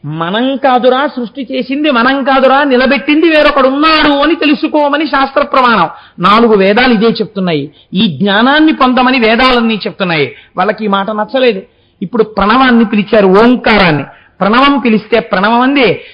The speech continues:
"ఎవడు నిరంతరము శక్తి స్వరూపంతో క్రీడిస్తుంటాడో, శక్తి ఆయనను విడిచిపెట్టి ఉండదో, శక్తీశ్వరులై వారున్నారో", అందుకే యనమదురులో ఉన్న ఆలయానికి శక్తీశ్వర దేవస్థానం అని పేరు. అటువంటి శక్తీశ్వరుడై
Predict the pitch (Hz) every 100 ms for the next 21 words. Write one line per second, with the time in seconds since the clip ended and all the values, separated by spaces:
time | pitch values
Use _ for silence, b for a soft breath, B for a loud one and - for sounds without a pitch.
0 | B 156 135 165 226 254 196 180 214 277
1 | 302 320 294 277 254 - 240 - 339 -
2 | 311 302 285 277 262 - 247 247 247 254
3 | 190 240 226 202 202 214 226 175 - B
4 | - - - 226 - 285 277 247 240 226
5 | 208 170 208 - 214 233 - 226 202 208
6 | 202 208 220 175 - B - - - 226
7 | - 302 320 277 - 302 285 269 269 254
8 | 240 233 220 214 208 233 220 156 B B
9 | - 190 220 240 185 208 240 254 254 254
10 | 233 214 208 233 240 220 226 - 220 -
11 | 285 277 - - 247 226 220 220 202 202
12 | 202 180 151 - _ b b b b b
13 | _ _ 202 240 262 247 214 - 202 -
14 | - 294 294 - 285 247 233 240 180